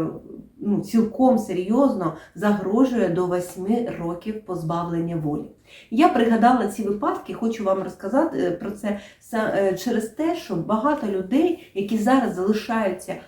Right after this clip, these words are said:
в Маріуполі, е, вони дають інтерв'ю російським пропагандістам, телеграм-каналам, російським, е, телевізійним каналам і розповідають саме про такі речі. Про те, що нацисти, е, в Маріуполі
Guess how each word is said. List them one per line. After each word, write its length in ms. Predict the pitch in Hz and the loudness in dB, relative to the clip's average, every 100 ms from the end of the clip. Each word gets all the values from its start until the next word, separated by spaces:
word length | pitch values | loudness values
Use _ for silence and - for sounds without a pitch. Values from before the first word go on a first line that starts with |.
| - | -8
в 160 | 180 | 2
Маріуполі, 800 | 208 196 170 175 285 - 170 143 - _ | 4 6 4 2 2 0 -4 -4 -10 _
е, 300 | 180 170 151 156 | -4 -2 0 6
вони 300 | 247 392 392 | 8 8 6
дають 640 | 208 208 285 330 330 - | 6 6 10 12 10 6
інтерв'ю 880 | 240 233 - 202 170 180 240 220 - | 2 2 2 0 0 2 2 4 2
російським 500 | 214 226 302 - 220 | 2 2 -2 -2 -4
пропагандістам, 840 | 196 185 180 165 170 311 311 202 | -4 -4 -2 -2 2 4 2 -2
телеграм-каналам, 1000 | 175 170 180 262 269 226 202 190 185 165 165 - - | -6 -2 4 4 4 2 2 2 2 0 -2 -10 -10
російським, 580 | 180 196 196 - 165 160 | -8 -8 -10 0 2 4
е, 180 | 165 165 | 4 2
телевізійним 840 | 165 190 180 175 185 294 277 247 | 2 2 4 2 6 8 8 6
каналам 500 | 233 226 208 190 180 | 4 4 4 2 2
і 20 | |
розповідають 760 | 190 202 - 180 180 233 294 294 | 0 -4 -6 -4 0 2 2 0
саме 300 | 208 208 233 | 0 0 0
про 160 | 220 202 | -2 -6
такі 360 | 190 - 180 | -6 -4 -2
речі. 520 | 165 156 147 - - - - | 2 2 0 -8 -18 -20 -10
Про 140 | 190 202 | -4 -2
те, 300 | 220 208 196 | 2 2 2
що 180 | - | 0
нацисти, 880 | 165 165 - 202 240 254 - 214 202 - - | 0 0 0 0 4 2 2 -2 -2 -4 -8
е, 200 | 175 180 165 | -2 0 2
в 20 | |
Маріуполі 840 | 202 196 190 233 226 208 185 180 | 4 6 6 4 4 2 2 0